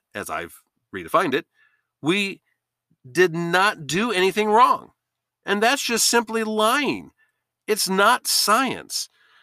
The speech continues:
So my point with all of this is, is, is this. If we are to trust those that have a voice when it comes to science, if we're to trust science, because that's what I always hear, "We need to trust the science. We need to trust the science."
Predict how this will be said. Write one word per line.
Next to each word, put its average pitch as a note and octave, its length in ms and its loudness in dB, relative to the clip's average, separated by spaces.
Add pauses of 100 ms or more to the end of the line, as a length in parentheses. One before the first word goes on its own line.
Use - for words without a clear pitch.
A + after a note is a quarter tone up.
So G3 380 0 (640)
my F3 240 -2
point B3+ 420 -4
with F3+ 140 0
all B2+ 320 2
of A2+ 100 -4
this A2 240 -2
is, A2+ 220 -8
is, A#2 300 -6
is A2+ 180 -6
this. - 340 -14 (840)
If D#3+ 240 2
we A3 260 -2
are B3 120 0
to F3+ 140 -2
trust - 840 -2 (280)
those C#3+ 380 2
that F#3 120 -2
have D#3+ 180 2
a C3+ 100 2
voice A#2 640 -4 (300)
when C#3+ 100 -2
it - 100 -6
comes D3+ 320 0
to A#2 120 -10
science, D3+ 760 0 (300)
if A#2 160 -8
we're F3 180 -4
to C#4 80 -4
trust - 560 0
science, D#3 540 0
because C3 260 -4
that's F#3 200 -2
what G#3+ 100 -2
I G3+ 100 2
always F#3 280 2
hear, A#2 220 -2 (220)
"We F2+ 100 -14
need C3 160 0
to E3+ 60 -4
trust F#3 260 0
the F3+ 60 -6
science. - 340 -4 (240)
We E2+ 80 -16
need G#2 140 -4
to E3+ 60 4
trust F#3+ 260 -2
the F3+ 60 -8
science." D3+ 260 -4